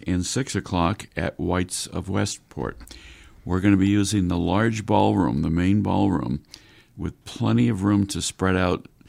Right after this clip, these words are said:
as far as we need to. Everybody will be wearing masks.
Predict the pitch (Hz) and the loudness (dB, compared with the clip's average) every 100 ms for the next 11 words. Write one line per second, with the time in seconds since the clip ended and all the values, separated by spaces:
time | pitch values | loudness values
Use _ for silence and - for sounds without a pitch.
0 | - - 82 - 101 98 92 92 87 92 | -20 -12 -10 -4 0 0 0 0 2 0
1 | 95 104 107 - 85 90 92 92 90 90 | 0 -2 0 0 -2 -2 -2 -2 -2 -2
2 | 92 90 90 87 82 82 85 113 117 - | -2 -2 -2 -2 -2 -2 -2 -2 -4 -8
3 | - | -12